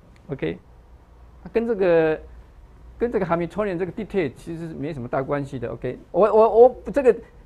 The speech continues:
这里的 argument 呢是很 general，所以我这个不一定是T one、T two这样子，我也可以，你也可以随便弄这个T one、T three等等随便变化，OK。只要这个 Hamiltonian 形式是 hopping，这个叫 off，off，off diagonal hopping 这样子，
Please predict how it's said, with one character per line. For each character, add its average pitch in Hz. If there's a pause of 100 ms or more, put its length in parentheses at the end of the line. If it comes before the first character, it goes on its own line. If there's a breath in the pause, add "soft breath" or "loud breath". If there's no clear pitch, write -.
(200)
这 294
里 196
的 170
argument 180
呢 147
是 185
很 135
general， 160
所 170
以 196
我 151
这 233
个 202
不 196
一 185
定 180
是 165
T 180
one、 165
T 151
two 143
这 131
样 123
子， 98
我 151
也 151
可 151
以， 143
你 135
也 135
可 131
以 127
随 127
便 131
弄 127
这 127
个 120
T 135
one、 123
T 123
three 120
等 123
等 113
随 113
便 120
变 117
化， 117 (200)
OK。 123 (540 soft breath)
只 151
要 220
这 226
个 180
Hamiltonian 160
形 151
式 160
是 151 (280)
hopping， 117 (760)
这 170
个 156
叫 151
off，off，off 156
diagonal 139
hopping 120
这 117
样 107
子， 92